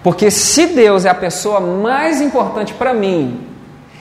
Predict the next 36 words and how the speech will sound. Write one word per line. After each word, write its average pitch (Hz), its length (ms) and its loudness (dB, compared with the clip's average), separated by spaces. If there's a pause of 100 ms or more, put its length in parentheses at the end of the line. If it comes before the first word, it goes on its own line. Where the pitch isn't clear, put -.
(100)
e 170 60 0
eu 196 120 4
quero 226 260 4
fazer 233 340 2
de 269 120 -4
tudo 311 580 0
para 214 120 -4
que 214 100 -6
o 208 40 -2
meu 208 140 0
coração 190 560 0
esteja 220 300 -2
perto 185 420 -4
dele, 165 760 0 (300)
tudo 320 240 0
que 302 80 2
eu 269 80 6
mais 330 380 2
quero 247 340 2
é 240 80 -2
viver 214 440 0
a 214 60 0
vontade 196 460 -2
dele 170 220 -2
para 175 280 2
mim 240 360 0
e - 20 -2
pra, 285 320 -2
e 214 40 -6
pras 226 200 -4
pessoas 220 380 -2
que 214 60 -12
estão 214 180 -8
perto 202 280 -4
de 208 80 -4
mim. 180 320 -4